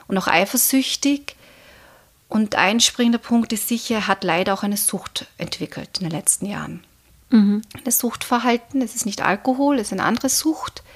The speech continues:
Speaker 1: die uns wirtschaftlich sehr viel Kraft gekostet hat, die ich am Anfang überhaupt nicht gemerkt habe, welche Ausmaße die schon hat.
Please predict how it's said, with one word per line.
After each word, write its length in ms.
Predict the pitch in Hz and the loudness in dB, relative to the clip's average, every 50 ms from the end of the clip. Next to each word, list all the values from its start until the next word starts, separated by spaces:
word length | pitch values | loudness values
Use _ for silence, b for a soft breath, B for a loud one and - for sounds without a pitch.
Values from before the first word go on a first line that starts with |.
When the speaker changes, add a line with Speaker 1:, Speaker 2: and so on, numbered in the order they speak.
| B B B B B B B B B B - | B B B B B B B B B B -2
Speaker 1:
die 100 | 220 214 | -2 0
uns 280 | 202 208 202 - - - | 2 2 2 2 4 4
wirtschaftlich 560 | 247 269 - - 277 269 - - 254 - - | 4 4 6 4 2 0 0 -2 -2 0 2
sehr 180 | - 226 220 | 4 4 4
viel 120 | 220 - 247 | 4 2 -2
Kraft 420 | - - - 185 208 - - - | 0 2 2 2 2 0 -4 -4
gekostet 680 | - 247 - - - 247 240 - - - 254 247 - - | -4 -4 -4 -2 -2 -2 0 0 0 0 -2 -4 0 0
hat, 380 | 262 277 269 - - - - | 0 0 0 -2 -6 -6 -4
die 80 | - 214 | -6 -6
ich 140 | 202 202 - | -4 -4 -4
am 80 | - | -2
Anfang 420 | - - 180 190 202 - - 208 202 - - | 2 2 2 2 2 0 -2 -2 -2 0 0
überhaupt 400 | 247 247 262 233 240 226 - - | 2 2 4 4 4 2 2 0
nicht 200 | 240 220 - - | -2 -2 0 0
gemerkt 480 | 233 208 190 180 185 - - - - | 0 2 2 2 2 0 -4 -6 -2
habe, 320 | - 202 202 202 226 226 233 B B B B B B B _ | 2 2 2 2 2 -2 -2 B B B B B B B _
welche 340 | 196 202 208 - - - - | 0 0 2 2 4 4 6
Ausmaße 580 | - 196 202 - - 220 208 208 208 208 220 | 6 4 4 2 4 4 4 4 2 0 -2
die 120 | - 220 214 | -2 -2 -2
schon 260 | - 233 214 185 - | -2 -2 -4 -2 0
hat. 400 | 190 254 - - - - - | 0 -2 -2 -2 -6 -6 -6